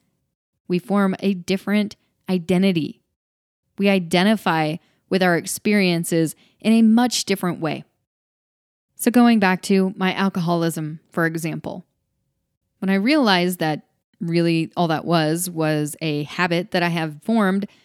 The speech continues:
based on an identity that I thought I was, it was much easier then to let go of that and create new experiences.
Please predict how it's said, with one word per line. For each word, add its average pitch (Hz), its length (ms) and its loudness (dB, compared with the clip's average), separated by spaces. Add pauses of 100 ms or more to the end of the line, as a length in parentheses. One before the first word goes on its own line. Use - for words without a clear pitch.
(140)
based 185 420 -2
on 180 480 0
an 170 100 -2
identity 165 840 0
that 165 180 -2
I 151 180 -2 (100)
thought 160 180 -4
I 147 140 -4
was, 180 680 0 (720)
it 208 100 4
was 196 140 4
much 208 300 2
easier 202 460 2
then 156 380 0 (540)
to 208 140 2
let 180 200 0
go 180 200 4
of 156 120 -2
that - 180 -10 (1500)
and 165 560 2
create 165 340 0
new 165 140 0
experiences. - 1040 -2